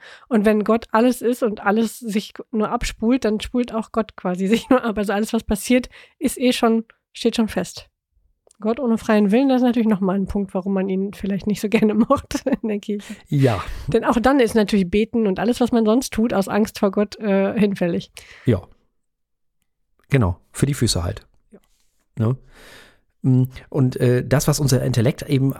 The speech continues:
Speaker 2: von dieser Substanz erkennen kann, sagt er, das nannte er wieder Attribute. Also Attribute sind zum Beispiel Denken, Geist und Ausdehnung, Materie. Das sind so zwei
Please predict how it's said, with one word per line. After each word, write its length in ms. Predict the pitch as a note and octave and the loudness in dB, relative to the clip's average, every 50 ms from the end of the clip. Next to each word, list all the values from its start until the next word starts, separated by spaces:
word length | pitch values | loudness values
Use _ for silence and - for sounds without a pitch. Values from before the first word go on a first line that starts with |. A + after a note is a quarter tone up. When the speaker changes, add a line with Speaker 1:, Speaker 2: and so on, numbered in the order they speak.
| - - | -10 -8
Speaker 2:
von 160 | - - C3+ | -4 -2 0
dieser 160 | B2+ C3 A#2+ A2 | 2 2 2 2
Substanz 440 | A#2+ A2 - - - B2+ D#3+ D#3+ - | 0 -2 -2 0 0 0 0 0 -2
erkennen 360 | - A2+ - - F#3 A#3+ A#3+ | -4 -4 -2 0 2 2 2
kann, 240 | G3 - A2+ G#2+ G2 | 0 0 0 0 0
sagt 340 | F#2+ A#2 C3 - - - - | 0 -2 -2 -4 -6 -6 -6
er, 260 | G2 F2+ A2+ E3+ B3+ - - - _ _ _ _ _ _ _ _ _ - | -4 -2 0 0 -2 -4 -8 -18 _ _ _ _ _ _ _ _ _ -4
das 160 | - B2 B2+ - | 0 0 2 4
nannte 220 | E3 F3+ F#3 F#3+ | 4 4 4 2
er 80 | E3 D#3+ | 2 2
wieder 180 | D#3 E3 D#3+ C#3+ | 2 2 2 0
Attribute. 600 | C#3+ - - D3 C3+ B2 D3 E3 - - E2+ F2 - _ _ _ _ _ _ _ _ _ - | 0 0 0 0 0 2 0 0 0 -2 -4 -6 -8 _ _ _ _ _ _ _ _ _ -4
Also 200 | - A2+ G#2+ G#2+ | -2 0 0 0
Attribute 540 | G#2 G#2 - - A#2+ A2 B2+ F3 F#3+ - E3+ D#3+ D3+ D3 - - - | -2 -2 -2 -2 -2 0 0 -2 0 2 2 2 2 2 0 -4 -4
sind 260 | C3 A#2 C3 C3+ - | -2 0 0 0 0
zum 80 | C#3 | 0
Beispiel 320 | C3 A#2+ A2+ - - A#2+ A2+ | 0 0 0 0 0 0 2
Denken, 640 | - B2+ C#3 E3+ F3+ D#3+ F3 E3+ E3 E3 E3 E3 D#3+ - - _ _ _ _ _ _ _ | 2 2 2 2 2 2 2 2 2 2 2 0 -2 -4 -10 _ _ _ _ _ _ _
Geist 520 | - G#2 G#2 C#3 A3 B3+ - - - - - | -4 0 2 2 2 2 0 -4 -4 -8 -8
und 180 | - - - - | -4 -4 -4 0
Ausdehnung, 560 | - B2 F3+ - - - D#3+ D#3 D#3 D#3 E3 | 0 0 0 2 2 2 2 2 2 2 2
Materie. 480 | D3 B2+ - - A#2+ A#2+ A2 G#2 F2+ F2+ | 0 0 0 2 2 2 2 0 -2 -2
Das 120 | G2+ A2 - | -2 -2 -2
sind 100 | D#3+ D#3 | -2 -4
so 100 | - C#3+ | -4 -4
zwei 300 | - - - B2 B2 G#2+ | -4 -2 0 0 0 0